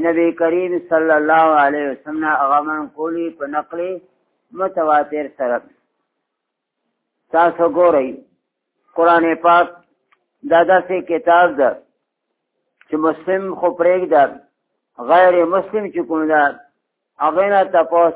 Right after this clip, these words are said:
وکړئ چې دا قرآن څه شی ده، چې تا څه قدر علم وي.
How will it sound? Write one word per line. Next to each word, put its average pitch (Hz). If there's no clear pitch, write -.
وکړئ 151
چې 165
دا 165
قرآن 185
څه 220
شی 190
ده، 104
چې 165
تا 180
څه 226
قدر 170
علم 170
وي. 170